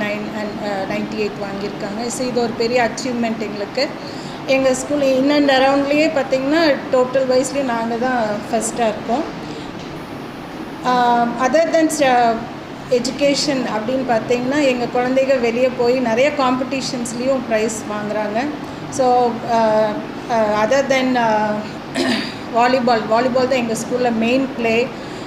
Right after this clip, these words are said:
So அதை தவிர பார்த்தீங்கன்னா, அத்லெட்ஸ்லேயும் எங்கள் குழந்தைங்க ஸ்டேட்டில் வ-, ஸ்டேட் லெவலில் செகண்ட் வந்திருக்காங்க.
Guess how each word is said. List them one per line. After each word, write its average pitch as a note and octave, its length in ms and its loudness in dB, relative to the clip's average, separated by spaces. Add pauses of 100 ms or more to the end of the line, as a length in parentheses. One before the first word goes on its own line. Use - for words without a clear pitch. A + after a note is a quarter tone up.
So B3+ 180 0
அதை A#3 320 4
தவிர D4 300 4
பார்த்தீங்கன்னா, C4 680 0 (300)
அத்லெட்ஸ்லேயும் C#4 640 0
எங்கள் A#3+ 320 0
குழந்தைங்க A#3+ 380 2 (100)
ஸ்டேட்டில் A3+ 340 0
வ-, G#3+ 320 -2
ஸ்டேட் A#3 300 0 (120)
லெவலில் G#3+ 340 2 (200)
செகண்ட் A3 320 -2
வந்திருக்காங்க. G#3+ 640 -4